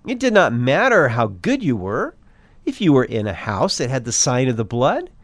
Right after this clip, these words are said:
then you would be spared. Likewise, your salvation has nothing to do with how good of a person you are. It has everything to do with the goodness of the one who took your place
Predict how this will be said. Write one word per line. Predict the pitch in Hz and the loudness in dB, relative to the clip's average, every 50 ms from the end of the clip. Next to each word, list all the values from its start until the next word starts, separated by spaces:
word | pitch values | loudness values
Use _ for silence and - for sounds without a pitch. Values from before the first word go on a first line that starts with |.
| - - - - _ _ | -20 -20 -20 -20 _ _
then | 330 285 196 | -8 -4 -2
you | 135 127 | 0 0
would | 120 127 139 | 0 0 -2
be | 208 214 | -4 -6
spared. | - - - - - - 208 196 - 104 - - - _ _ _ _ _ _ _ _ _ _ _ _ - | -6 -6 -6 -4 -4 -4 -2 -2 -2 -4 -6 -8 -14 _ _ _ _ _ _ _ _ _ _ _ _ -16
Likewise, | - 80 90 - 214 - - - 73 - - 101 160 196 - - - _ - _ _ _ _ _ _ | -10 -4 -2 0 0 -2 -4 -8 -10 -10 -8 -8 -6 -6 -6 -6 -8 _ -20 _ _ _ _ _ _
your | - - 180 220 | -6 -2 -2 -2
salvation | 190 - - 156 131 113 123 151 170 - 151 | 0 2 2 4 4 4 2 0 0 -2 -4
has | 120 107 95 110 | -4 -4 -4 0
nothing | 120 170 220 - - 123 | 0 0 0 0 -2 -2
to | 131 120 | -2 -2
do | 101 92 - - 127 170 254 311 285 156 123 107 - - - _ _ | -4 -6 -8 -4 -2 0 0 2 2 0 0 -2 -6 -10 -18 _ _
with | - 123 143 139 - - _ _ _ | 0 2 2 2 2 -2 _ _ _
how | - - 151 139 | -2 0 2 2
good | 117 90 135 165 165 | 2 2 2 2 2
of | 156 | 2
a | 135 113 | 0 -2
person | - - - 156 156 143 - 120 107 98 98 | -2 -2 -2 0 0 0 0 -2 -4 -2 -2
you | 120 190 302 349 349 | 0 2 4 4 4
are. | - 82 73 78 107 170 - _ _ - _ _ _ _ _ _ - - | 2 2 -2 -6 -12 -14 -14 _ _ -20 _ _ _ _ _ _ -2 2
It | 147 147 | 4 6
has | 147 135 127 - - - | 6 6 4 2 -2 2
everything | - 160 180 208 226 226 240 247 240 233 | 4 6 6 6 4 4 2 0 0 0
to | 220 | -2
do | 190 214 277 262 202 | 0 0 2 4 4
with | 156 147 - | 4 4 2
the | - 131 | 0 -2
goodness | 113 - 160 202 226 254 247 196 - | 2 6 6 6 6 6 2 0 -2
of | - 180 | -2 0
the | 175 170 | 0 2
one | 160 151 175 180 185 165 | 2 4 4 4 4 2
who | 143 | 0
took | 139 - - 226 220 226 - | 0 -2 -2 -2 -2 -2 -2
your | 185 156 131 | -4 -4 -4
place | - - - 214 233 220 165 117 110 107 - - - | -4 -8 -6 -2 0 0 0 0 -2 -4 -6 -6 -8